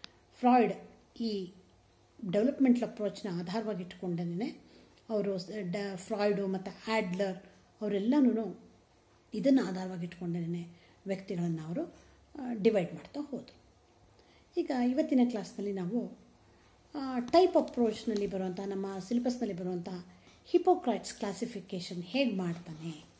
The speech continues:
Hippocrates ನಾನು ಈಗಾಗಲೇ ಹೇಳಿದಾಗೆ ಇವನು, ಆ, type approach ವಾದಿ ಇವನು. ಆ, ಯಾವ, ಹೇಗೆ ಜನರನ್ನ ಅವನು, ಆ, ವಿವಿಧ ವಿಧಗಳಾಗಿ ವಿಂಗಡಣೆ ಮಾಡಿ ಯಾವ್ಯಾವ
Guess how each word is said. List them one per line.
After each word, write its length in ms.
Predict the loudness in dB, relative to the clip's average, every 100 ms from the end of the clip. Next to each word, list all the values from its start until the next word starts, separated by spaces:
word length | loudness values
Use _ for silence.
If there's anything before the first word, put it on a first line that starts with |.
| -20 -20 _ _ _ _ -20 -20 -8
Hippocrates 680 | -4 -2 -2 0 -2 -2 -4
ನಾನು 120 | -2
ಈಗಾಗಲೇ 300 | -2 -2 -6
ಹೇಳಿದಾಗೆ 420 | -4 -6 -6 -4 -4
ಇವನು, 360 | -4 -4 -6 -12 -20 -20 -20 -20 -20 _
ಆ, 300 | -10 -8 -10
type 440 | -10 4 8 8 6
approach 760 | -4 -8 -12 -14 -14 -12 -12 -16 _ _ -4
ವಾದಿ 360 | 0 0 -2 -10
ಇವನು. 360 | -6 -6 -8 -16 -20 _ -20 -20 _ _ -6
ಆ, 80 | 0
ಯಾವ, 600 | 0 2 2 0 -2 -4 -8
ಹೇಗೆ 520 | 0 4 4 4 -2 -6 -20 -20 _ _ -6
ಜನರನ್ನ 500 | 4 8 8 8 6 6
ಅವನು, 400 | 4 -4 -8 -14 -20 -20 _
ಆ, 80 | -8
ವಿವಿಧ 420 | 0 2 4 4 4 2 2 0 -6 -18 -14 0
ವಿಧಗಳಾಗಿ 760 | 6 8 10 8 6 2 -2
ವಿಂಗಡಣೆ 420 | -2 -2 -2 -2
ಮಾಡಿ 400 | -4 -4 -6 -8 -12 -20 -20 _ _ 0
ಯಾವ್ಯಾವ 760 | 2 4 2 2 2 2 2